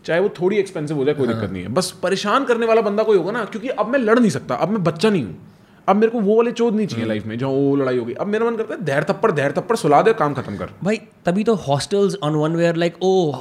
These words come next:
Speaker 2: highway on a plate, backpacking on the other is like, bro,
Speaker 1: I need peace,
Speaker 2: इस,
Speaker 1: bro।
Speaker 2: इस तरह के बहन जो वाइल्ड क्राफ्ट ब्रैग्स वाले लोग आते हैं, जिनका काम ये है कि यहाँ पीस कैसे डिस्टर्ब कर
Speaker 1: Plus,
Speaker 2: सकते
Speaker 1: bro,
Speaker 2: हैं,
Speaker 1: तू
Speaker 2: क्योंकि
Speaker 1: ये
Speaker 2: हम
Speaker 1: समझ,
Speaker 2: अशांत हैं।
Speaker 1: तू भाटिया के साथ क्या है, भाटिया के साथ it is, जिसे कहते हैं ना, वो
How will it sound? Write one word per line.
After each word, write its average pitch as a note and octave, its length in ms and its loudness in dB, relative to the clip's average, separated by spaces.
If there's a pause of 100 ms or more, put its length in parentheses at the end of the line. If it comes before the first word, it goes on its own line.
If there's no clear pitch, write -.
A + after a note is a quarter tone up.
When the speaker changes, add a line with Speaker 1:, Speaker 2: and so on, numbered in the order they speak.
(160)
Speaker 2:
highway F3 280 2
on F3+ 100 -2
a E3+ 120 -4
plate, E3 280 0
backpacking C#3+ 500 0
on C#3 120 -4
the D#3 160 -4
other E3 100 -2
is D#3+ 120 -4
like, D#3+ 180 -6
bro, F#3+ 200 0 (520)
Speaker 1:
I C3+ 40 -6
need F3 140 -4
peace, F3 120 -10
Speaker 2:
इस, A3+ 220 0
Speaker 1:
bro। A#3+ 100 -2
Speaker 2:
इस - 160 0
तरह A3+ 200 2
के G#3+ 160 2
बहन F3 220 2
जो G3+ 360 0
वाइल्ड D3 280 0
क्राफ्ट E3+ 240 2
ब्रैग्स C#3+ 280 2
वाले D3+ 140 2
लोग C#3+ 280 2
आते A#2+ 220 -2
हैं, E3+ 60 -2
जिनका F3+ 220 -2
काम E3+ 300 2
ये F3 120 2
है F3+ 80 2
कि F#3+ 100 -2
यहाँ F3+ 260 0
पीस G3 220 -2
कैसे G3 220 2
डिस्टर्ब E3+ 260 0
कर - 60 -12
Speaker 1:
Plus, F#3 120 2
Speaker 2:
सकते D#3 120 0
Speaker 1:
bro, G3+ 80 2
Speaker 2:
हैं, G#3 80 2
Speaker 1:
तू - 20 -8
Speaker 2:
क्योंकि A3 180 2
Speaker 1:
ये G#3 40 2
Speaker 2:
हम G3 80 4
Speaker 1:
समझ, F3+ 80 0
Speaker 2:
अशांत D3 380 2
हैं। A2+ 80 -6
Speaker 1:
तू G#3 100 0
भाटिया D3+ 340 0
के E3+ 60 0
साथ E3+ 140 0
क्या D#3+ 180 -2
है, E3 120 -2
भाटिया C3+ 280 -2
के D#3+ 60 -2
साथ D#3+ 200 0 (160)
it D3 120 -2
is, E3 120 0 (680)
जिसे C#3 200 0
कहते D#3+ 180 0
हैं A#3+ 80 0
ना, G#3+ 60 0
वो F3+ 240 2